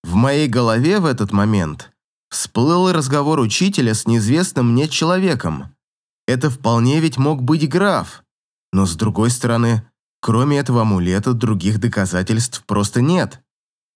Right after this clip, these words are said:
Это все может оказаться и подставой. «Это не может быть подделкой?»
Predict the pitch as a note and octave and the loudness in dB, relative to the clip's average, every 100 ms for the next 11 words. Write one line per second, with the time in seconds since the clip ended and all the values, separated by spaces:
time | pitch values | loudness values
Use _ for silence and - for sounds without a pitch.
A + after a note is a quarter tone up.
0 | _ _ _ _ - A2+ B2+ F3 - F3 | _ _ _ _ -4 -2 0 0 0 0
1 | E3 E3 E3 E3+ F3 C3+ C3+ C3+ D3 D#3+ | 0 0 -2 -2 -2 0 -2 -2 -2 -2
2 | - - A2+ G#2+ D3+ F#2+ - - _ _ | -4 -4 -2 0 0 -2 -6 -16 _ _
3 | _ _ _ _ _ _ - F#2+ A#2+ A#2 | _ _ _ _ _ _ -4 -2 2 2
4 | A#2 F3+ G#3+ A#2+ G2+ - B2 C3 D#3 G2 | 4 2 0 -2 -2 -2 -4 0 -2 -2
5 | D#2+ D#2 | -6 -10